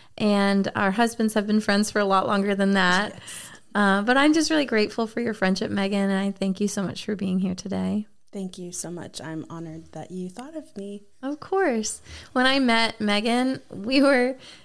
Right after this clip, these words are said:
Speaker 1: in this class that was just specifically designed to tear us apart inside a little bit.
Speaker 2: Yes.
Speaker 1: <laughs>
Speaker 2: Yes.
Speaker 1: And Megan shared that she struggled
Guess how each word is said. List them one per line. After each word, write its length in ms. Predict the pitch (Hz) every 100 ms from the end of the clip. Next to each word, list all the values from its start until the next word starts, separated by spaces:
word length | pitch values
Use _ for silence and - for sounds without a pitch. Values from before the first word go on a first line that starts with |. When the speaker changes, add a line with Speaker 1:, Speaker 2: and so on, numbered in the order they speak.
| -
Speaker 1:
in 180 | 247 240
this 200 | 220 214
class 640 | - 285 339 277 247 -
that 400 | - 220 214 190 -
was 260 | 226 226
just 380 | 233 214 - -
specifically 680 | - - 233 220 220 226 226
designed 440 | 202 185 165 170
to 60 | 180
tear 300 | - 190 165
us 140 | 170
apart 440 | 170 - 160 156 -
inside 400 | 180 165 151 160
a 60 |
little 200 | 175 165
bit. 440 | 170 90 190 - -
Speaker 2:
Yes. 600 | - - - - - 254
Speaker 1:
<laughs> 300 | 349 - 349 -
Speaker 2:
Yes. 600 | - 139 - - - - -
Speaker 1:
And 220 | - 285 285
Megan 360 | 277 311 349
shared 360 | - 277 262 240
that 140 | 233
she 180 | 233 247
struggled 640 | 240 220 208 208 214 214